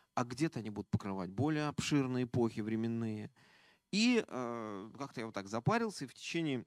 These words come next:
долгого промежутка времени подобрал тридцать примерно произведений. Принцип концепции. Что я отсекал?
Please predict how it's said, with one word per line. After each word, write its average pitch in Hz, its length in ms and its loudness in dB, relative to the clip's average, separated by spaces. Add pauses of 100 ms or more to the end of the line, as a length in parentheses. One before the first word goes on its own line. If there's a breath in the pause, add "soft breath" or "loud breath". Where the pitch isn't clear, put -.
(120)
долгого 110 600 0
промежутка 110 520 -8
времени 180 400 0
подобрал 120 480 -2
тридцать 151 600 0
примерно 107 500 -4
произведений. 107 800 -8 (1400 soft breath)
Принцип 214 420 -2
концепции. 151 580 -8
Что 220 380 2
я 170 180 2
отсекал? - 600 -6